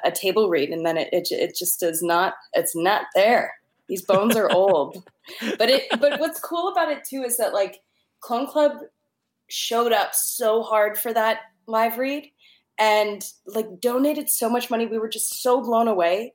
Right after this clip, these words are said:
Speaker 1: And Centrelink and Sistering, um, in Toronto have both, like, got a, a, a lot of funds from that, which was just un-, unbelievable and such a testament to, like, that community and how strong it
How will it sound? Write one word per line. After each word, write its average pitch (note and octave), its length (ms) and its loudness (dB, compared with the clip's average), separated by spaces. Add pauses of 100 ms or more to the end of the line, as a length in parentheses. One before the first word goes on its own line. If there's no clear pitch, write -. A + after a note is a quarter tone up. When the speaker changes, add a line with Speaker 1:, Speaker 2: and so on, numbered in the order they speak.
(540)
Speaker 1:
And G#3 220 0
Centrelink A#3 580 0
and G#3+ 100 -4
Sistering, G3+ 680 -4 (120)
um, F#3 260 -2
in G3 160 -8
Toronto G3 400 -2
have F#3+ 200 -8
both, F#3 260 0
like, E3+ 160 -2 (400)
got A3+ 200 2
a, - 200 -2
a, F3 320 0
a A3 40 2
lot A#3 160 4
of A#3 80 0
funds F#3+ 400 0
from A#3 220 -6
that, C#4+ 260 -4
which G#3+ 200 -6
was G#3 140 -6
just - 340 -2 (440)
un-, F#3+ 340 -2
unbelievable F3+ 720 0
and - 160 -2
such A#3 240 0
a A#3+ 40 -8
testament F#3 540 -4
to, F3+ 80 -6
like, D3+ 280 -2 (920)
that E3+ 300 0
community F3 640 -2
and D#3 220 -4
how D#3 480 -4
strong E3 440 0
it - 140 -6